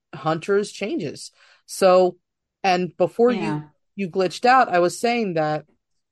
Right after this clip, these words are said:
Speaker 1: even if Vince comes back, he's not gonna have any type of control like he used to. Because, number one, the shareholders will not allow it. He can have some
Speaker 2: Yeah.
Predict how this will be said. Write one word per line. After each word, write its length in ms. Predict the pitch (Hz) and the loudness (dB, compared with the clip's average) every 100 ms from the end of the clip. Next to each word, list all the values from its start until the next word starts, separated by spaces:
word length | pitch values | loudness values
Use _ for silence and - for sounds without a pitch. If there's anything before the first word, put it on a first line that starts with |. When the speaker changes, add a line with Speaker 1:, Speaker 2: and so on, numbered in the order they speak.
| _ - | _ -8
Speaker 1:
even 360 | 208 226 226 - | -4 -2 -4 0
if 340 | 233 220 - - | -2 -2 -8 -14
Vince 380 | 156 190 226 | -6 -4 -6
comes 340 | - 202 180 147 | -6 -6 -6 0
back, 320 | 214 220 - | 2 2 0
he's 200 | 214 185 | -10 -12
not 220 | 180 208 | -6 -6
gonna 140 | 254 233 | -4 -2
have 260 | 180 196 - | -2 -4 -6
any 240 | 160 175 | -8 -8
type 220 | 185 160 | -4 -4
of 140 | 185 - | -4 -10
control 440 | 208 - 240 349 | -10 -4 0 0
like 140 | 170 151 | 0 -4
he 140 | 170 | -6
used 280 | 151 139 - | -8 -8 -8
to. 200 | - - _ _ _ _ | -12 -12 _ _ _ _
Because, 640 | 190 180 185 170 160 156 - _ - | -8 0 4 4 4 0 -12 _ -6
number 360 | 170 247 247 | -2 0 0
one, 260 | 190 262 226 | 2 2 0
the 80 | 160 | -6
shareholders 720 | - 214 233 208 180 165 151 | -2 -2 0 -2 -4 -6 -8
will 140 | 170 | -8
not 240 | 160 147 143 | -4 -4 -2
allow 320 | 147 208 139 | -2 0 -2
it. 320 | - _ - _ _ _ _ _ _ _ _ _ _ _ _ _ _ _ _ _ _ _ _ _ _ | -8 _ -20 _ _ _ _ _ _ _ _ _ _ _ _ _ _ _ _ _ _ _ _ _ _
He 160 | 262 | -4
can 140 | 269 220 | 0 0
have 240 | 208 175 | 2 0
some 300 | - 180 | 0 0
Speaker 2:
Yeah. 60 | 302 | 0